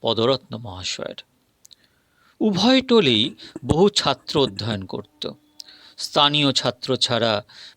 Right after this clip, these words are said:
বিদেশি ছাত্রদের থাকবার জন্য উভয় টোলবাড়িতেই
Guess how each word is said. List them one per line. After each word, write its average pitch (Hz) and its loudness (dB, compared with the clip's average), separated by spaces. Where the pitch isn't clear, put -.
বিদেশি 139 0
ছাত্রদের 131 -2
থাকবার 113 -2
জন্য 104 -8
উভয় 143 0
টোলবাড়িতেই 123 0